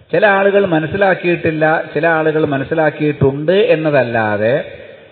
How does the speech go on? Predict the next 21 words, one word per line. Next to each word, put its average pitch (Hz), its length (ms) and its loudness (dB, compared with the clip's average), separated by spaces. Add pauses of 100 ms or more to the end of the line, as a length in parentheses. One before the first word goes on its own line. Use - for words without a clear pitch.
(280)
ശിഫ 196 240 2
ഇല്ല 202 640 2
എന്ന 165 200 -2
അവസ്ഥയിൽ 143 600 -2
ഒരു 170 180 2
രോഗവും 127 580 2
ഇല്ല. 95 320 -4 (840)
വഫീ 180 200 2
ലഫ്ളിൻ, 131 440 0 (180)
മറ്റൊരു 160 500 2 (340)
റിപ്പോർട്ടിലുള്ള 143 560 0
പദം 123 360 -2
ഇപ്രകാരമാണ്, 110 840 -2 (580)
ഇന്നല്ലാഹ 165 540 0
ലം 139 280 -2
യള 139 320 2
ദാഅൻ 127 560 -2 (480)
ഇല്ലാ 147 380 0
വളഅ 110 420 2
ലഹു 107 380 2
ശിഫാഅൻ. 104 480 -2